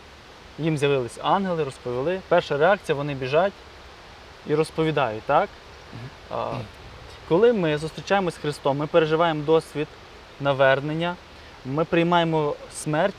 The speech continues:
і приймаємо воскресіння. Єдина, а, така реакція наша — це проповідь. Може бути таке, що це інша може бути реакція, небажання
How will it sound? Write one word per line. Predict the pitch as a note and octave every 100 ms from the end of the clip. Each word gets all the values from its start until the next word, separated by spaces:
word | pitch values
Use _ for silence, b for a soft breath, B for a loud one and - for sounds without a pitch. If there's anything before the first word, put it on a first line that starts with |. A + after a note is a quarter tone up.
| G#3+
і |
приймаємо | - D3+ D#3 F#3+ F3 D#3+
воскресіння. | E3+ - D#3 D3+ - D3+ C#3 D#3 A3 C#4 - - - B B B - - - - - - -
Єдина, | C3+ E3 D#3+ A#3 G#3+ G3 F3+ -
а, | C#3 B2+ A#2+ A#2 - -
така | C#3 E3+ D#3+ C3 - - - - -
реакція | D3 E3 F3+ D3 - D3
наша — | D3 C3+ A#2 - - - - - -
це | - D3+
проповідь. | - G3+ A3+ F#3 B2+ A2 - - - - - - - - - - - - - - - - - - -
Може | D#3 G#3 A3
бути | G#3+ F3
таке, | D#3+ E3+ E3
що | D3
це | E3+
інша | F3 F#3+ E3 - C3
може | C#3 C3+
бути | C3+ C#3
реакція, | C#3 A#2 - B2+ - - - -
небажання | D3+ F3 F3+ E3 D3 A#2